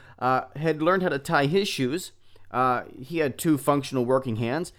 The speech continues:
So I tried to remember what my mom had taught my little brother. It was loop, over, under, through.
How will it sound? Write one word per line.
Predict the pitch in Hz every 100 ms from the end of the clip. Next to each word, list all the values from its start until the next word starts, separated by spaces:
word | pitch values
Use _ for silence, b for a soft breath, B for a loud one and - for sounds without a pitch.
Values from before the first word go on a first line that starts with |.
| b b
So | - 185
I | 175
tried | 220 220
to | 214
remember | 196 196 180
what | 151
my | 156 143
mom | 139 156 190
had | 156 135
taught | 156 135
my | 135
little | 151 165
brother. | 185 214 110
It |
was | 113 113
loop, | 139 202 208
over, | 127 160 165 143
under, | 127 151
through. | 135 165 165